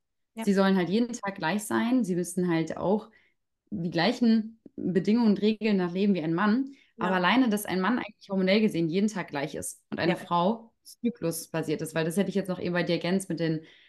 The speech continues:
Speaker 2: ähm, bei der weiblichen Energie, dass wir halt nicht jeden Tag gleich sind. Wir Frauen <laughs> kennen das. Äh, das ist, ähm, über den ganzen Monat über haben wir Schwankungen, wir haben Höhen und Tiefen.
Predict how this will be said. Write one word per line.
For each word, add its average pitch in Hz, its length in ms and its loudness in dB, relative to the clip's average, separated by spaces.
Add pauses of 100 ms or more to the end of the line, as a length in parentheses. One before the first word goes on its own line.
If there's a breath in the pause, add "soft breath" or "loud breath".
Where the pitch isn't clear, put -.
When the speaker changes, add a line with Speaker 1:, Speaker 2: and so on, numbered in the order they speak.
(160 soft breath)
Speaker 2:
ähm, 165 460 2
bei 175 80 -2
der 170 100 2
weiblichen 196 320 0
Energie, 202 300 2
dass 180 220 -4
wir 185 120 0
halt 185 240 0 (300)
nicht 180 140 -4
jeden 196 160 6
Tag 175 180 -2
gleich 165 220 -2
sind. 151 240 -6
Wir 160 80 -8
Frauen 190 280 4
<laughs> - 0 -
kennen 190 360 4
das. - 220 -4 (480 loud breath)
Äh, 220 180 2
das 196 160 0
ist, 202 240 -2
ähm, 180 400 2
über 190 360 2
den 190 100 2
ganzen 226 300 2
Monat 220 260 4
über 202 140 0
haben 175 140 0
wir 175 80 -2
Schwankungen, 247 480 2
wir 170 80 0
haben 175 160 -2
Höhen 220 180 2
und 202 100 0
Tiefen. 226 520 -2